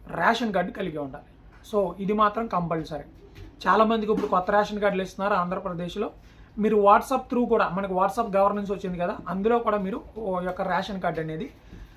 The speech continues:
మీరు అప్లై చేసుకోవచ్చు. కొత్తదైనా అప్లై చేసుకోవచ్చు. ఒకవేళ ఇప్పుడు వరకు మీరు స్ప్లిట్ అవ్వకపోయినా, లేకపోతే ఇప్పుడు వరకు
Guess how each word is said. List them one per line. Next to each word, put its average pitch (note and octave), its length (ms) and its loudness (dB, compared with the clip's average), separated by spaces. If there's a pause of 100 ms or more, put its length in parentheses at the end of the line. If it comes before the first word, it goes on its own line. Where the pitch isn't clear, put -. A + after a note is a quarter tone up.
(180)
మీరు A#3+ 120 4 (120)
అప్లై G#3+ 320 4
చేసుకోవచ్చు. D3+ 440 -8 (400)
కొత్తదైనా A3 480 2
అప్లై A3 260 0
చేసుకోవచ్చు. F#3 500 -4
ఒకవేళ F#3 280 -2
ఇప్పుడు F#3+ 240 -4
వరకు F#3+ 220 -2 (120)
మీరు F#3 160 -4 (240)
స్ప్లిట్ G#3 340 -4
అవ్వకపోయినా, F3+ 420 0 (720)
లేకపోతే G#3 340 4
ఇప్పుడు G#3 220 0
వరకు G3+ 220 2